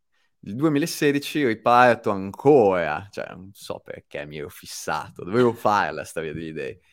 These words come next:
Parto, e da solo, a maggio, parto, faccio delle foto, non mi ricordo come sono venute, dovrei andare a rivedere.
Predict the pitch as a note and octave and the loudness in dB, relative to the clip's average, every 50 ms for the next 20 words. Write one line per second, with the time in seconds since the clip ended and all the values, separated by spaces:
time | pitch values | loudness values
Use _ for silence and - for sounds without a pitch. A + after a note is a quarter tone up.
0 | _ _ _ _ _ _ - A2+ A#2 A2+ G2 F#2 E2+ - - - - - _ _ | _ _ _ _ _ _ 2 4 4 4 4 2 -2 -4 -8 -14 -16 -16 _ _
1 | _ _ _ _ _ _ _ _ _ _ _ - - E2+ D#2+ E2 E2+ E2 D#2+ D#2 | _ _ _ _ _ _ _ _ _ _ _ -12 -8 -6 -4 -4 -4 -2 -4 -4
2 | D#2+ D#2 E2 F2 G2 A2 - - - D3 D3 C#3 C3 A#2 G#2+ F#2+ F2 D2+ E2+ G2 | -4 -4 -4 -2 -2 -2 -2 0 4 6 8 8 8 8 6 4 0 -4 -4 0
3 | A2+ A#2+ B2 A#2+ A#2 G#2+ G2+ G#2 G#2 G2 F2 D#2 - _ _ - A2 A2 A2 G2+ | 0 2 2 2 2 0 -4 -6 -6 -4 -4 -6 -8 _ _ -2 2 2 2 2
4 | F#2+ F#2 - - - A2+ - - A2+ F#2 E2+ G2+ - - - F2 - - - D4+ | 0 -4 -8 -10 -8 -8 -8 -6 -8 -6 -8 -8 -10 -10 -14 -14 -10 -10 -12 -12
5 | _ _ _ _ _ _ _ - - - - - C3 C#3+ B2 G2 F#2 F2+ - - | _ _ _ _ _ _ _ -20 -18 -14 -10 -8 -6 -4 -4 -4 -6 -6 -8 -8
6 | E2+ D#2 E2 A2 G#2 G#2+ G2+ G2 - G#2 G2 F#2 F2 D#2 G2+ - B2 A2+ F2+ F2+ | -6 -6 -6 -6 -8 -10 -12 -12 -12 -10 -10 -8 -10 -10 -8 -8 -8 -6 -6 -8
7 | E2 F2 F2 E2+ E2+ F2 E2 E2+ F2 F2 E2+ E2 D2 C#2 C#2 E2+ G2+ G#2+ - | -8 -8 -8 -8 -6 -6 -6 -6 -6 -8 -8 -8 -8 -8 -6 -6 -6 -8 -10